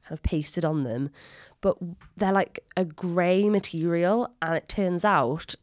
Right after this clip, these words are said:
the, it's, like, fake elephant skin or elephant hide,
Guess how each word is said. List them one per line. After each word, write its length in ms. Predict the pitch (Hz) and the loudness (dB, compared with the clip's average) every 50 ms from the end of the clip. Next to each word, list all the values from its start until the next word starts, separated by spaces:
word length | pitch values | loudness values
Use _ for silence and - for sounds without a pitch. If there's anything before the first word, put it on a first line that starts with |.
| - | -12
the, 580 | - 170 160 196 185 180 180 180 175 170 175 175 _ _ _ _ _ - _ _ _ - - | -10 -6 -2 -2 -2 0 0 0 2 2 0 0 _ _ _ _ _ -20 _ _ _ -10 -8
it's, 140 | 185 - - | -4 0 2
like, 120 | 196 175 | 2 2
fake 760 | - - - - - 214 185 180 180 180 - - - - - - _ - 180 | 0 -4 -10 -4 2 4 4 4 4 2 -2 -6 -14 -14 -16 -14 _ 0 0
elephant 440 | 180 175 180 185 - 214 196 - - | 2 2 2 0 -2 -4 -4 -4 -6
skin 440 | - - - 208 196 196 208 226 | -8 -6 -4 -2 0 0 0 2
or 100 | 214 180 - | 0 0 0
elephant 360 | 156 165 170 165 - 175 - | 0 0 -2 -2 -6 -8 -8
hide, 640 | - - - 160 156 151 147 156 170 180 190 - | -8 -8 -6 -4 -2 -2 -2 -2 -2 -2 -4 -4